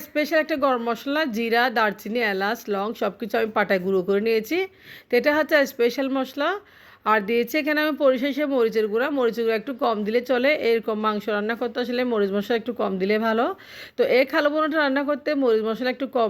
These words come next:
পরিমাণে দিলে খুব তাড়াতাড়ি হয়ে যায়। তো দিয়েছি সরষের তেল, দেখতে পাচ্ছেন অল্প পরিমাণে। শেষে দিয়েছি আমি এখানে রান্নার তেল, সয়াবিন তেল পরিমাণ মতো। সব কিছু দিয়ে ভালোভাবে আমি এখন দিচ্ছি এলাচ, দারচিনি, লং। এখন আমি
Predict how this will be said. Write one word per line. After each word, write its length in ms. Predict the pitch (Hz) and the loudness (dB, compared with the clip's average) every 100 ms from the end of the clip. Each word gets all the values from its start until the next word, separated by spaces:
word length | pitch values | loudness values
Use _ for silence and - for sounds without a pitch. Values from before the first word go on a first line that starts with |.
| 190 | 0
পরিমাণে 320 | 196 196 196 196 | -2 -2 -2 0
দিলে 120 | 214 233 | 0 -2
খুব 100 | 240 - | -6 -2
তাড়াতাড়ি 340 | 196 185 185 196 | -2 0 -2 2
হয়ে 140 | 220 208 | 0 2
যায়। 140 | 247 370 - - - 254 | 0 -2 -8 -20 -6 0
তো 40 | 240 | 4
দিয়েছি 280 | 254 247 311 285 | 4 4 0 0
সরষের 360 | 311 294 311 285 | 0 0 -2 -2
তেল, 140 | 320 320 294 | -4 -2 -2
দেখতে 220 | 233 233 277 | -4 0 0
পাচ্ছেন 280 | 269 262 285 254 | 0 0 0 2
অল্প 160 | 220 226 208 | 2 0 0
পরিমাণে। 380 | 214 220 220 294 381 - - - | 2 2 0 -2 -4 -12 -20 -4
শেষে 260 | 302 262 302 | 0 2 2
দিয়েছি 240 | 302 302 311 285 | 2 0 2 2
আমি 100 | 294 277 | 2 2
এখানে 300 | 269 262 294 392 339 - 220 | 0 2 0 -2 -6 -10 -4
রান্নার 300 | 214 220 247 - | -2 0 -2 0
তেল, 120 | 269 262 | -2 0
সয়াবিন 300 | 233 208 220 208 | 0 0 0 0
তেল 140 | 247 262 | -2 0
পরিমাণ 300 | 226 202 196 190 | 2 2 0 -2
মতো। 180 | 190 254 349 - - 214 - | -2 -2 -2 -8 -20 -6 2
সব 160 | 277 277 | 2 4
কিছু 180 | 330 330 277 | -2 0 0
দিয়ে 120 | 294 269 | 2 2
ভালোভাবে 300 | 269 294 302 294 | 0 0 2 2
আমি 100 | 277 254 | 2 0
এখন 120 | 262 | -2
দিচ্ছি 180 | 269 220 254 | -4 0 0
এলাচ, 180 | 226 240 233 | 2 0 0
দারচিনি, 380 | 214 190 214 233 214 | -2 -2 -2 0 2
লং। 160 | 196 247 320 - - - 220 | 0 -2 -6 -14 -20 -4 -2
এখন 140 | 285 | 2
আমি 100 | 277 | 2